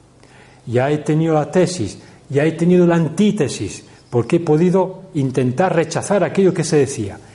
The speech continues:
Y cuando rechazo ya tengo dos puntos de vista, y dos puntos de vista nacen una experiencia. Y esa es la síntesis. Así el sujeto avanza.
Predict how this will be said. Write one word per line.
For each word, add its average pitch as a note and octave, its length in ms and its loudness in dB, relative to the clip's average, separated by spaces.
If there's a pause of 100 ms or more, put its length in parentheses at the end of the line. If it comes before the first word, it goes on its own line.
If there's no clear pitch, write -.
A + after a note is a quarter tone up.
(240)
Y C#3 100 -6
cuando B2 320 -2
rechazo F#3 400 0
ya D#3+ 160 2
tengo F3 240 2
dos F3+ 240 0
puntos E3+ 380 0
de C#3+ 80 2
vista, B2 300 -6
y A2+ 60 -2
dos F3+ 200 0
puntos F3+ 280 0
de D#3 60 2
vista F#3+ 200 0
nacen F3 320 0
una E3 160 2
experiencia. D3+ 600 -2 (520)
Y C#3 80 -2
esa C#3+ 180 -8
es C3 80 -12
la B2 120 -6
síntesis. - 640 -18 (1300)
Así D3 440 -8 (360)
el A2 100 -6
sujeto B2 440 -12
avanza. F2+ 400 -12